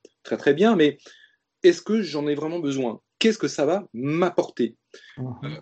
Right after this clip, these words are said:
Speaker 1: si tu prends l'exemple de Swift, donc,
Speaker 2: Mhm.
Speaker 1: donc c'est côté Apple, euh, Apple,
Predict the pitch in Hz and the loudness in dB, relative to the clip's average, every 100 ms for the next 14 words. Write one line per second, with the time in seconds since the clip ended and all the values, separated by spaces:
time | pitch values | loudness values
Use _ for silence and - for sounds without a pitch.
0 | - - - - - - 220 220 220 165 | -16 -12 -8 -8 -4 -2 0 2 4 4
1 | 156 180 - 123 127 - 262 - - - | 4 2 2 0 0 4 2 2 -2 -4
2 | _ _ _ _ _ _ _ 113 120 165 | _ _ _ _ _ _ _ -2 0 0
3 | - _ _ - 120 127 120 127 135 - | -4 _ _ -2 0 2 2 4 4 6
4 | 277 214 - _ _ _ _ 131 117 110 | 2 2 -4 _ _ _ _ -2 -2 -2
5 | - - 165 - 202 170 | -4 -4 -4 4 6 6